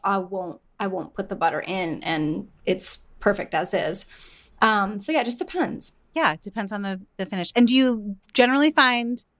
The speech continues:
Speaker 2: I'm always curious about brands, that you like the Country C-, Crock butter. Is that your favorite,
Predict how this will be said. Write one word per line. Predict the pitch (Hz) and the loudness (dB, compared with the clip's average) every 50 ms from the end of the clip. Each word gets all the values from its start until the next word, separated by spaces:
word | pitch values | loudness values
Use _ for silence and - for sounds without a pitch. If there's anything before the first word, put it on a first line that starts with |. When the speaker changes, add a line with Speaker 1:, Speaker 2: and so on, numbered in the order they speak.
| _ _ _ _ _ _ _ - | _ _ _ _ _ _ _ -4
Speaker 2:
I'm | 208 202 | -2 0
always | - 190 196 196 190 - | 2 2 2 2 0 -2
curious | - 208 175 170 160 - | -2 -2 -2 -2 -2 0
about | 170 151 143 135 - | 2 2 2 2 0
brands, | - 151 143 139 127 127 139 170 196 226 233 - - - - - - - - - | -2 -2 0 0 0 0 0 0 0 0 -2 -4 -6 -8 -10 -12 -16 -16 -6 0
that | - 190 180 | 2 4 4
you | 196 202 202 | 6 6 6
like | 190 190 190 190 196 - | 6 6 6 4 4 2
the | - 220 | -4 -6
Country | - - 220 202 - 220 202 - | -4 -6 -6 -4 -2 -4 -4 -4
C-, | - - - _ _ | -8 -16 -20 _ _
Crock | - 208 196 196 - - | 0 2 2 2 0 -2
butter. | - 190 190 196 202 202 | -2 0 2 2 2 0
Is | 196 180 | 0 0
that | - 170 160 123 | 0 0 0 0
your | 143 165 | -2 -4
favorite, | 160 - 165 156 156 151 165 156 156 156 151 - | -4 -2 0 0 0 0 -2 0 0 0 0 0